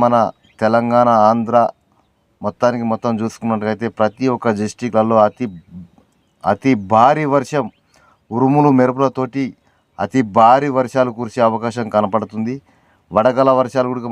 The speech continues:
వచ్చే అవకాశం కనిపిస్తుంది ఇక్కడ. మీరు చూసుకున్నట్టుగైతే క్లారిటీగా మీకు మొత్తం మ్యాప్లో చూపించడం జరుగుతుంది ఇక్కడ. ఇక ఇది ప్రభావం అంటే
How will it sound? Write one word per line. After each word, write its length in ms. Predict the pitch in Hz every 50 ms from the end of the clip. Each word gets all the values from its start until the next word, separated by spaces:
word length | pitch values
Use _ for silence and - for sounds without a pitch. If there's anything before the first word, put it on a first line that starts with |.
| 120 117
వచ్చే 160 | - - 117 110
అవకాశం 380 | 107 107 107 113 113 104 120 107 107 104
కనిపిస్తుంది 440 | 104 95 104 104 - - 113 107 107
ఇక్కడ. 160 | - 110 107 120 131 135 131 - _ _ _ _ _ _ _ _ _ _ _ _ _ _ -
మీరు 180 | 101 107 104 95 95
చూసుకున్నట్టుగైతే 800 | 110 113 110 - - 120 117 113 110 110 110 107 - - 117 117 120 131 139 - _ _ _ _ _ _ _ _ _ _ _ _ _ _ -
క్లారిటీగా 440 | 104 107 117 135 139 147 151 151 147 147
మీకు 140 | 143 131 135 127
మొత్తం 220 | 120 - 143 127 120 117
మ్యాప్లో 300 | 117 120 127 123 135 135 113 - _ _ -
చూపించడం 480 | 131 131 127 131 139 127 139 131 135 123 113 117
జరుగుతుంది 400 | 117 117 117 120 120 120 113 110 104
ఇక్కడ. 160 | - 90 82 76 - - _ _ _ _ _ _ _ _ _ _ _ - 98
ఇక 60 | 101 101 98 98 98
ఇది 200 | 98 113 117 107 95 - _ _ _ _ - -
ప్రభావం 400 | 110 113 113 120 123 123 120 120 120
అంటే 300 | 117 117 117 110 - 139